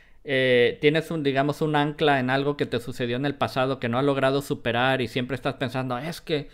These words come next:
mi expareja me hizo esto, lo otro, y si no hubiera sido por eso",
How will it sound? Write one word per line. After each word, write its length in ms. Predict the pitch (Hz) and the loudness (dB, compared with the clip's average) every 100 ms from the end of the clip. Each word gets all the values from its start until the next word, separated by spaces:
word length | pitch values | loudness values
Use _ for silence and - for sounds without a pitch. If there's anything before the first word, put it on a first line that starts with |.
| - - - | -20 -16 -4
mi 140 | 147 | -2
expareja 640 | 143 - - 123 180 180 151 | -2 -2 0 0 0 -2 -2
me 140 | 143 | -2
hizo 280 | 151 156 123 | -2 -2 0
esto, 380 | 160 156 - 143 | -2 -4 -4 -2
lo 140 | 123 | 0
otro, 400 | 151 160 160 135 | 0 0 0 -2
y 60 | 123 | -2
si 120 | 131 | -2
no 100 | 139 | 0
hubiera 160 | 151 | 0
sido 300 | 143 151 147 | 0 -2 -2
por 160 | - 110 | -4 -4
eso", 480 | 165 165 - 151 | -4 -4 -2 -4